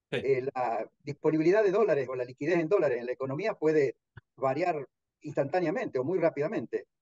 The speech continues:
Speaker 2: ¿Qué es lo que pasó con la convertibilidad? O sea, ¿por
Speaker 1: Sí.
Speaker 2: qué no hubo recesión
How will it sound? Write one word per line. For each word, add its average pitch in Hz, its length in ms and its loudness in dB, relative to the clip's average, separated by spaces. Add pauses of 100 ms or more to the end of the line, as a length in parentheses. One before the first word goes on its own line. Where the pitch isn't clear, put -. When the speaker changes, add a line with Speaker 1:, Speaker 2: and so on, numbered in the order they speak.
(120)
Speaker 2:
¿Qué 196 80 8
es 226 60 8
lo 220 80 4
que 175 80 -2
pasó 156 260 2
con 170 180 -2
la 147 80 2
convertibilidad? 135 640 0 (320)
O - 100 -10
sea, - 100 0
¿por 139 80 4
Speaker 1:
Sí. - 40 -6
Speaker 2:
qué 220 80 4
no 233 80 4
hubo 214 160 6
recesión 208 640 0